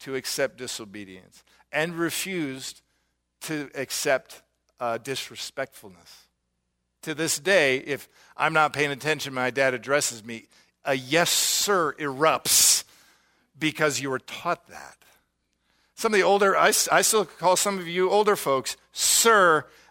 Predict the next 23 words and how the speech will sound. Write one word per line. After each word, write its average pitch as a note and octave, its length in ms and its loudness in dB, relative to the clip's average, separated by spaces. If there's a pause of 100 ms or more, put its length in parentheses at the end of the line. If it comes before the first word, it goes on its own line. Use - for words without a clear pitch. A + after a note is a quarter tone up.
(120)
on, E3+ 380 2
it's F3 220 -2
just F3+ 200 0
so E3 360 2
ingrained C3 1120 -2 (460)
in D3 120 -10
the C3 100 -6
way B2+ 180 0
that B2 100 -2
I A#2+ 60 -2
was A#2 140 -6
raised. A#2+ 220 -8 (220)
We D#3 100 -10
ought D3 80 -6
to C3 60 -14
be B2+ 100 -12
raising B2 500 -6
our A#2 120 -10
children A#2+ 520 -8
this A2 360 -14
way, G#2+ 380 -10 (640)
to B2 120 -14
respect - 1000 -4